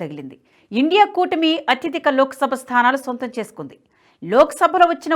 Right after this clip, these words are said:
ఉత్సాహమే అసెంబ్లీలో కూడా ఉంటుందని, ఇక ఈసారి మహారాష్ట్రలో తమదే అధికారమని కాంగ్రెస్ కూటమి ఎన్నో కలలు కంది. తీరా చూస్తే సీన్ మొత్తం తలకిందులైంది. ఆరు నెలలు కూడా గడవలేదు, కాంగ్రెస్ కూటమిని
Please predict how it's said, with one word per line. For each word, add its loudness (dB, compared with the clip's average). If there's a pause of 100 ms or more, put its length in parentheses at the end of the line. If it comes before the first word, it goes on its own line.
ఉత్సాహమే 0 (340)
అసెంబ్లీలో 0
కూడా 4
ఉంటుందని, -2 (440)
ఇక -2 (180)
ఈసారి 2 (120)
మహారాష్ట్రలో 2 (280)
తమదే 4 (180)
అధికారమని 0 (160)
కాంగ్రెస్ 4
కూటమి -2 (320)
ఎన్నో -6 (120)
కలలు -2
కంది. -6 (300)
తీరా 6
చూస్తే 0 (320)
సీన్ 0
మొత్తం -2 (100)
తలకిందులైంది. -4 (420)
ఆరు 8
నెలలు 0
కూడా 4 (140)
గడవలేదు, 2 (340)
కాంగ్రెస్ 2
కూటమిని 0